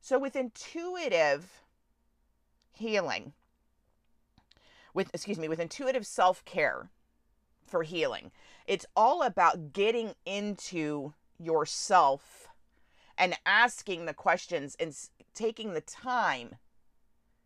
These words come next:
to really investigate internally.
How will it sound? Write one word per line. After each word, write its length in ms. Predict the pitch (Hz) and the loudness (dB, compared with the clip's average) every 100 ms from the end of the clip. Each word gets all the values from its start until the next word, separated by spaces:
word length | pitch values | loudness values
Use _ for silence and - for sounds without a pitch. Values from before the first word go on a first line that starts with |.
| _ _ _ _ _ _ _ - | _ _ _ _ _ _ _ -8
to 100 | 214 | -4
really 300 | 247 269 - | -2 -2 -4
investigate 1080 | 196 175 160 190 220 - 214 180 165 151 - | -6 -4 2 4 4 -2 -4 0 2 0 -2
internally. 800 | 170 - 202 196 175 117 64 | -10 -10 -8 -4 -4 -6 -12